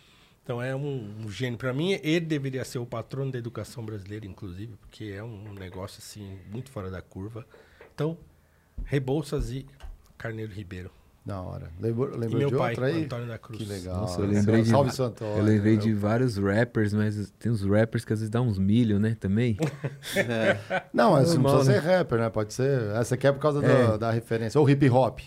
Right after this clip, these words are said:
Speaker 3: Do hip hop. Eu, é pra trazer pra, pro, pra minha bolha ali, né?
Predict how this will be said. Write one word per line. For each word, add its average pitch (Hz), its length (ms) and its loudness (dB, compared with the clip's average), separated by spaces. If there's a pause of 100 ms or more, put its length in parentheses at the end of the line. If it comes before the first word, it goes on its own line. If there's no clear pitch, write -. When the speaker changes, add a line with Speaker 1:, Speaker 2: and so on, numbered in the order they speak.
(260)
Speaker 3:
Do 87 160 -6
hip 110 260 -2
hop. 101 220 0 (240)
Eu, 110 140 0
é 104 120 4
pra 131 180 -4
trazer 147 440 2
pra, 165 420 0 (400)
pro, 123 340 0
pra 117 140 4
minha 113 180 4
bolha 107 300 6
ali, 101 180 4
né? 107 260 0